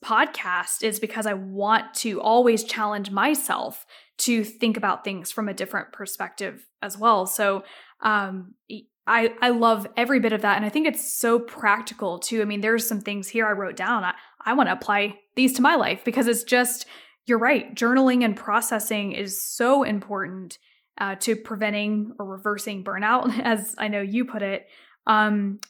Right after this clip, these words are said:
so anyway, I, I love those tips.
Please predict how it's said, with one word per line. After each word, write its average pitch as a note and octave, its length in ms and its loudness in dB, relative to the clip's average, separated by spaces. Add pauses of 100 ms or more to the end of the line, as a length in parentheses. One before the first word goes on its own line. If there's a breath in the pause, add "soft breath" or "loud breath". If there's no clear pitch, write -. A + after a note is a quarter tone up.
(200)
so A3+ 640 4
anyway, A3+ 540 2
I, G#3+ 340 4
I A3 100 0
love A3 560 4 (240)
those G#3 280 -4
tips. - 500 -8